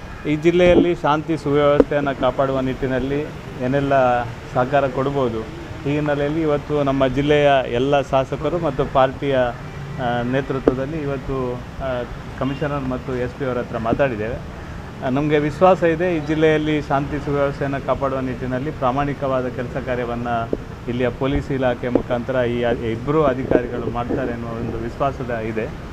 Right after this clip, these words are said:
ಒಂದು ಒಳ್ಳೆಯ ಚರ್ಚೆ ಆಗಿದೆ. ಆ, ಅಭಿಪ್ರಾಯಗಳನ್ನು ನಾವು ನಮ್ಮ ಕಡೆಯಿಂದ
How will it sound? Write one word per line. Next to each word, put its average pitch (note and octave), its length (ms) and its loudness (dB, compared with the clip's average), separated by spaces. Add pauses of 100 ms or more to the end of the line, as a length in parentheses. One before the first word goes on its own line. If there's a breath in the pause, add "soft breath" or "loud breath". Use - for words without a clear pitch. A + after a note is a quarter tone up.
(320)
ಒಂದು D#3 140 2
ಒಳ್ಳೆಯ F3 280 8 (360)
ಚರ್ಚೆ D3+ 280 2
ಆಗಿದೆ. D3 580 -2 (200)
ಆ, C3 460 -4
ಅಭಿಪ್ರಾಯಗಳನ್ನು D3 920 2
ನಾವು C#3+ 600 -2
ನಮ್ಮ C3+ 200 -4
ಕಡೆಯಿಂದ C3 360 2